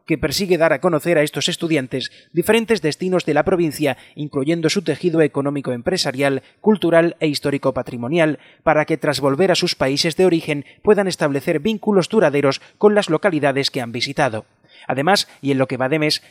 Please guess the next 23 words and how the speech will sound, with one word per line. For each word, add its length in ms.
por 180
la 60
Oficina 380
de 120
Turismo 380
han 100
pasado 320
visitantes 640
procedentes 640
de 100
Australia, 680
Brasil, 580
Estados 400
Unidos 460
o 100
Rusia, 540
además 380
de 80
numerosos 480
puntos 340
del 160
continente 540
europeo. 500